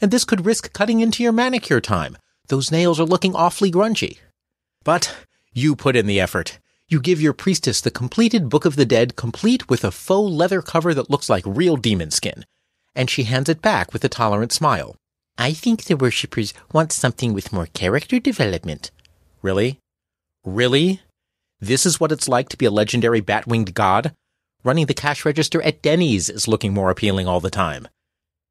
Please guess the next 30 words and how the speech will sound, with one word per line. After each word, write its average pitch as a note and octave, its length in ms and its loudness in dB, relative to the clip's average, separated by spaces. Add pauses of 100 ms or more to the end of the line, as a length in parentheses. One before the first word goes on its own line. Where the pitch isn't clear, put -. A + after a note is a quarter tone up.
(160)
When D#3+ 100 2
people A#3 300 2
ask F3 260 2
you G#2 60 2
for G2+ 120 -4
things, D#2+ 360 -6 (420)
they B2+ 100 2
usually F#3+ 560 0
want C#3+ 300 0
their D#3 140 0
assignment B2+ 480 -2
completed G2+ 420 -2
in A2 100 -4
a G#2+ 60 2
really D#3 240 2
specific - 480 0
way. E2 200 0 (360)
But G3+ 220 0 (180)
they're A#2 260 0
too E3 160 0
lazy G3+ 320 2
to E3 80 2
think G3 200 2
it G3 80 0
through G#3+ 200 0
in G#3+ 80 2
advance. G#3+ 480 0 (380)
They A2+ 260 0
need B2+ 320 0
guidance. G2+ 500 -2